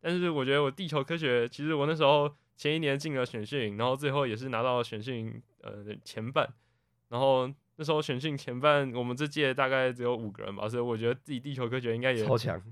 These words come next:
Speaker 1: 对啊，也蛮厉害的这样。但实际上到去比了北市赛之后才发现，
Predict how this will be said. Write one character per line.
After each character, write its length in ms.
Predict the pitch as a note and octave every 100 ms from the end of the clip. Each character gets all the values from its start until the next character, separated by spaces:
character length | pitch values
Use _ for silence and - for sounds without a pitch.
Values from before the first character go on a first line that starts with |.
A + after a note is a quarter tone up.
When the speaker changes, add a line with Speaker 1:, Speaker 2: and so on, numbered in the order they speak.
| -
Speaker 1:
对 100 | A#2+
啊， 80 | B2
也 180 | B2 A#2
蛮 200 | A#2+ B2
厉 120 | C3
害 140 | A2+ A2+
的 120 | A#2 -
这 60 | G#2+
样。 100 | - _ _ _ -
但 440 | G3 G#3 G#3 G#3
实 260 | F#3+ - F#3+
际 160 | A#3
上 340 | A3+ A3 G#3 G#3+ _ _ _ -
到 200 | G3+ G3+
去 400 | - G#3+ G3+ F#3
比 240 | - C3
了 260 | B2+ B2+ B2+
北 180 | C3 B2
市 120 | D#3+
赛 180 | D#3+ D3
之 80 |
后 80 | D3
才 160 | C#3+ A#2+
发 140 | B2+
现， 80 | B2